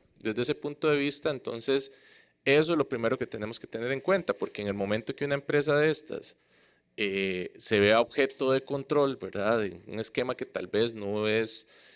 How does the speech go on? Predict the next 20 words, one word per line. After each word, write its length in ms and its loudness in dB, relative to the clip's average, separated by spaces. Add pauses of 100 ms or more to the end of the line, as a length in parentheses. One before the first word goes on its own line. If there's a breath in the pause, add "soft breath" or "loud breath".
(140 loud breath)
eh, 760 -4
del 220 -2
todo 400 6
bajo 260 2
el 60 -2
marco 320 -2
legal, 440 0 (640 soft breath)
eh, 300 -8 (100)
de, 120 4
pues 180 -12
pueden 340 2
ver 200 4
las 100 0
mercancías 1160 -2
retenidas 1080 2
o 120 -4
decomisadas 720 -2
por 180 -4
la 80 0
autoridad 600 -2